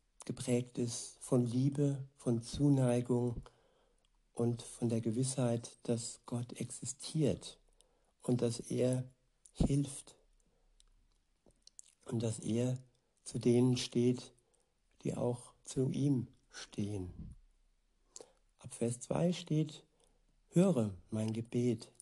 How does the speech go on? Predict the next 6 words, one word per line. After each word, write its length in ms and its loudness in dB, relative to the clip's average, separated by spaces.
Herr, 460 -4
und 220 2
achte 480 0
auf 240 -8
meinen 560 -2
Hilfeschrei. 1400 -4